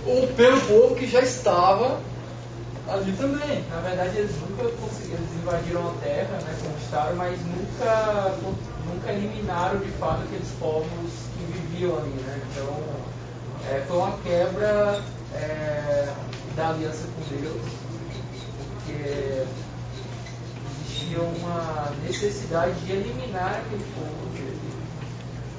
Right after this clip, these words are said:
Speaker 1: Ou seja, de alguma maneira, tá lembrando, eles não cumpriram com algo que tinham que ter cumprido, que tinham que ter feito. Então, tá colhendo algum resultado ali. O que mais você lembra?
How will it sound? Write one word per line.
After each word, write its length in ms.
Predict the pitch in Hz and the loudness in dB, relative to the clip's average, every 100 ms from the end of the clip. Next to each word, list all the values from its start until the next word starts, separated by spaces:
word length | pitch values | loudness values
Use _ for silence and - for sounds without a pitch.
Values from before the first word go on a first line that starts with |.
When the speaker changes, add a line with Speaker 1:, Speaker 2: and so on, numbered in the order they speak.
| - - | -10 0
Speaker 1:
Ou 140 | 208 226 | 2 2
seja, 320 | 202 170 175 | 2 2 0
de 180 | - 190 | 0 2
alguma 440 | 190 233 277 247 | 4 6 8 8
maneira, 520 | 202 220 247 277 294 - - - 180 202 | 8 10 10 8 4 0 -4 -2 0 2
tá 60 | |
lembrando, 440 | 240 233 220 175 143 | 4 6 6 4 0
eles 400 | - - - - 170 | -2 -4 -4 -6 0
não 200 | 196 294 | 6 6
cumpriram 500 | 339 311 - 254 302 - | 6 4 4 4 4 6
com 120 | 240 | 8
algo 180 | 277 - | 8 6
que 80 | |
tinham 220 | 220 254 - | 2 2 2
que 80 | |
ter 120 | 262 311 | 0 2
cumprido, 460 | 330 320 233 123 - - - - - - | 2 6 6 6 0 -6 -8 -10 -10 -6
que 80 | 131 | -2
tinham 180 | - 156 | -2 -2
que 80 | - | -2
ter 100 | 277 | 4
feito. 340 | 262 226 - | 8 8 6
Então, 300 | 160 165 196 214 - - - - | 0 -2 -2 -4 -6 -8 -8 -6
tá 120 | 160 - - | -6 -6 -4
colhendo 300 | 196 170 180 | 0 2 2
algum 160 | 202 214 | 0 2
resultado 540 | 226 220 214 208 220 | 2 0 2 6 6
ali. 260 | 233 233 - | 6 4 2
O 560 | - - - - - | 0 -6 -6 -8 -4
que 80 | 277 | 4
mais 200 | 285 - | 8 8
você 140 | - 262 | 6 2
lembra? 360 | 262 240 - | 2 2 0